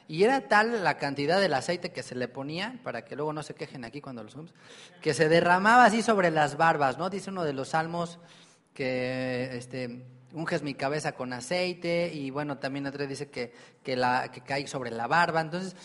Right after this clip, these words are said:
era así una cantidad <laughs> muy grande de, de aceite que quedaba sobre la cabeza de los que eran ungidos, que representaban, ¿qué?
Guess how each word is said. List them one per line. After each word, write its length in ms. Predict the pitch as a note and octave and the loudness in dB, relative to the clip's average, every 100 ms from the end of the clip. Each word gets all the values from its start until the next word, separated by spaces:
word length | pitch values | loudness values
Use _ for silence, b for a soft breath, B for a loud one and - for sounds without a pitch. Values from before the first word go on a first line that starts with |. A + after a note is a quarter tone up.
| B - | B -4
era 220 | E3+ G3+ | 0 2
así 160 | - | 0
una 180 | G3 G3 | -2 -2
cantidad 400 | F3+ C#3+ D3 D3+ | -4 -4 -4 -2
<laughs> 40 | F3+ | 0
muy 120 | F3 | 0
grande 400 | E3 D#3 G3+ G#3 | 2 0 0 -2
de, 380 | D#3+ C#3 B2+ B2 | -2 -2 -4 -6
de 140 | B2 | -6
aceite 540 | B2+ - E3+ D#3+ D#3+ | -6 -4 -4 -4 -8
que 140 | D#3 B2+ | -12 -10
quedaba 480 | C3+ C3 C#3+ D#3+ E3+ | -6 -2 0 -2 -4
sobre 240 | C3+ B2+ | -6 -6
la 160 | A#2+ A#2 | -6 -6
cabeza 400 | B2 C3+ C#3+ C#3+ | -6 -6 -6 -8
de 100 | B2 | -8
los 140 | A2+ | -10
que 100 | C3+ | -10
eran 160 | C3+ C#3+ | -10 -10
ungidos, 540 | D3+ G3 D#3+ F#3 F#3+ B B B B B | -10 -6 -2 -2 -4 B B B B B
que 140 | F#3+ | -2
representaban, 760 | F#3+ F#3+ G3 - G3 A3 A3+ A3 | 0 0 -2 -4 -2 0 2 -2
¿qué? 360 | - G3 B3 | -2 -4 -6